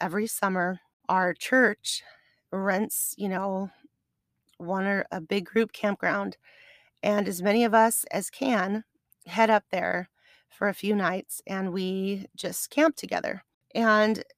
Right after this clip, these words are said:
we've been doing this for years. I can't give you an exact number of years because I don't remember, but we've been doing this for a really long time.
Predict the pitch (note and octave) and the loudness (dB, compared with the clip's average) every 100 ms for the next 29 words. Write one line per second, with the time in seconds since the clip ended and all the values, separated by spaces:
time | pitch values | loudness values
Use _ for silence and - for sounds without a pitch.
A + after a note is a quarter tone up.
0 | _ - G3+ C#4 C#4 C4+ A3+ A#3 A3+ F#3 | _ -8 0 0 4 4 4 2 2 0
1 | - - - - - - - - - F#3 | -4 -12 -12 -8 -8 -8 -10 -12 -10 -10
2 | - G3+ E3 F#3 G3 F#3+ F3+ E3+ F#3 - | -6 -6 -4 -4 -2 -2 -4 -4 -4 -2
3 | G#3+ G#3 G#3+ G#3 G#3 G3+ - - F3 G#3 | -2 -2 -2 -2 -2 -4 -8 -10 -8 -6
4 | - E3+ F#3+ F#3 F#3 F#3+ - _ _ _ | -6 -4 -4 -2 -4 -6 -10 _ _ _
5 | _ _ _ - A#3+ A3+ - - - _ | _ _ _ 2 6 6 4 -6 -14 _
6 | _ _ _ _ - G3+ A3 F#3 G#3 G3+ | _ _ _ _ -10 -4 -2 0 0 0
7 | G3+ G#3 - - F#3 F#3+ G3+ F#3 F#3 F#3 | -2 -6 -6 -6 -6 -6 -6 -6 -6 -8
8 | - G3 G3 F3+ | -4 -4 -4 -8